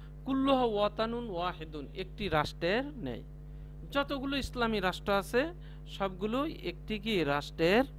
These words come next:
ন্যায়। "ওয়া আবনাউহা জামিআন ইখওয়াতান ফি উসরাতিন ওয়াহিদাতিন",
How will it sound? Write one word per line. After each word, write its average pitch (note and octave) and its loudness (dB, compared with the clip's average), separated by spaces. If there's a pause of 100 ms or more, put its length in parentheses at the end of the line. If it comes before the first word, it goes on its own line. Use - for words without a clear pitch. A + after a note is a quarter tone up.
(240)
ন্যায়। A#2 -10 (1600)
"ওয়া C#3+ -2
আবনাউহা D3 -2 (100)
জামিআন D3 -2 (720)
ইখওয়াতান E3 -4
ফি D3+ -10
উসরাতিন D3+ -8
ওয়াহিদাতিন", D3+ -4